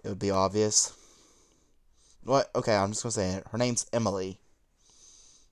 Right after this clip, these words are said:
And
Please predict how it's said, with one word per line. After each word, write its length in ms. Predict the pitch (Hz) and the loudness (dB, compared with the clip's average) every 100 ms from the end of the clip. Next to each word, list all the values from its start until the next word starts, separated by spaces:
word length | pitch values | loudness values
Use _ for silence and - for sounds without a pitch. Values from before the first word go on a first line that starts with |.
| _ _ _ _ _ _ - - _ _ _ _ _ - - - - - - _ _ _ _ | _ _ _ _ _ _ -20 -20 _ _ _ _ _ -20 -20 -20 -20 -20 -20 _ _ _ _
And 600 | - 104 101 101 101 - | -8 -4 -2 -2 -4 -6